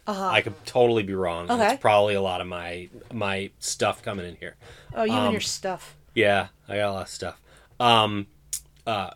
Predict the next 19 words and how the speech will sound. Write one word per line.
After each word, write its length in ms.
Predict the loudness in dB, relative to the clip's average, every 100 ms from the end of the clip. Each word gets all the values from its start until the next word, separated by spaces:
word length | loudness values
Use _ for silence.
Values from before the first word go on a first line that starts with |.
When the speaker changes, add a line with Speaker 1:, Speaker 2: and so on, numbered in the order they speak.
| -14
Speaker 2:
uh, 180 | -14 -6
Rhoda, 460 | 6 8 8 4 -2 _ _ _ _ _ _ _
Speaker 1:
Uh-huh. 240 | -2 -2 -2
Speaker 2:
um, 300 | -6 -12 -16 _
Valerie 560 | -2 2 2 2 -2 -6
Harper. 420 | -6 -6 -6 -14 -18 -8
Speaker 1:
Mm-hmm. 160 | -8 -8 -14 _ _ _ _ _ _ _ _ _ _ _ _ _ _ _ _ _ 4
Speaker 2:
I've 240 | 8 8
always 480 | 4 2 4 4 0
found 240 | 2 2 0
it 100 | -6 -14 -20 -18 -16 -2
weird 380 | 2 4 4
watching 340 | 2 0 -2 -6
that 180 | -6 -6
show 260 | -4 -4
because 280 | -4 -8 -10 -2
I 100 | 0
think 220 | 0 -4
Val-, 320 | 0 0 0